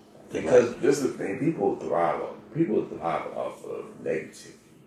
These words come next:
Speaker 2: And everything that is just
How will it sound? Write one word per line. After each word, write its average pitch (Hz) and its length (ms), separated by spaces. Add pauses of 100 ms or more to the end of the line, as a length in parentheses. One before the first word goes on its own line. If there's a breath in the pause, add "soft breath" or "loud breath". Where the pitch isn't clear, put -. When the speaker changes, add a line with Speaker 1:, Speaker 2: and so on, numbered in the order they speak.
(600 loud breath)
Speaker 2:
And - 300
everything 101 800
that 80 120 (280)
is - 120
just - 320